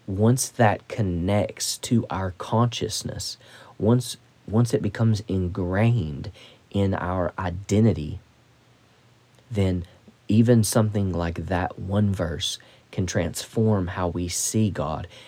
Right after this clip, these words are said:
and also transform how we operate and where the place that we flow out of from in our day-to-day life.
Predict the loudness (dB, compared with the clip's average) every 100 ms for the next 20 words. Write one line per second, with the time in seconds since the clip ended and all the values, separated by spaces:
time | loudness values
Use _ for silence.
0 | -20 _ -4 0 0 0 0 -2 -2 -2
1 | -4 -2 -2 -2 -2 -2 -2 0 0 2
2 | 0 0 -2 -6 -8 -10 -14 -20 -20 _
3 | -4 -2 0 0 0 -2 -6 -8 -6 -6
4 | -4 2 4 2 0 -2 -4 -6 -6 -2
5 | 0 2 0 -4 -4 -2 -4 -6 -10 -14
6 | -20 _ _ _ _ -20 -20 -10 -2 0
7 | 0 0 -4 -10 -20 _ -6 -4 -2 -2
8 | 0 2 0 -2 -8 -6 -4 -4 -6 -10